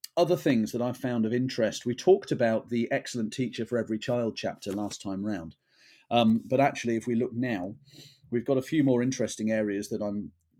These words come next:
gonna just quickly throw out there. And please do, let's hear what you've got to say. Text in, let me know your thoughts on this. Um, we've got that le-, legislation to modernise rules on recording attendance with a new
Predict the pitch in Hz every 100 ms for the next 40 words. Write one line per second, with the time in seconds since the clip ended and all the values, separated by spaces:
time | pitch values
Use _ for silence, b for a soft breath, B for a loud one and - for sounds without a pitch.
0 | - 131 117 123 127 - 143 110 - 120
1 | 113 123 - 104 120 170 233 131 175 139
2 | 175 - - 143 180 156 131 139 131 131
3 | - 123 - 135 101 - - - - 123
4 | 110 - 160 147 120 110 - 123 113 -
5 | 85 73 - - - b b b b b
6 | - 123 120 120 120 - 135 131 139 135
7 | 139 131 131 151 151 135 127 156 151 143
8 | - 147 139 - 160 127 123 131 135 131
9 | 131 127 113 127 123 120 117 120 - 123
10 | 113 113 - 143 127 135 156 - 113 113
11 | 120 117